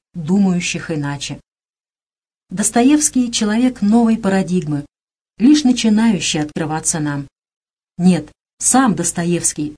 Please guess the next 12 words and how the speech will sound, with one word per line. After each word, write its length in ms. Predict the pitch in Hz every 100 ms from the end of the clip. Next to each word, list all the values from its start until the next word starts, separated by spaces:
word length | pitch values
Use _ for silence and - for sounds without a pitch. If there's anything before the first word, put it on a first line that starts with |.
| -
это 220 | 196 196
парадигма, 720 | 190 185 175 175 170 151 135 _ _ _
широкий 480 | - 214 294 302 254
взгляд 460 | 175 151 156 175 170
на 140 | 160
мир – 280 | 160 156 151 - _ _ _ _
не 120 | 190 208
допускающий 680 | 233 233 - 262 233 -
ни 120 | 220 214
однозначности, 1080 | 196 202 208 185 185 185 175 156 - 147 - _
ни 120 | 233 294
украшательства, 1000 | - 156 147 220 240 220 - 190 196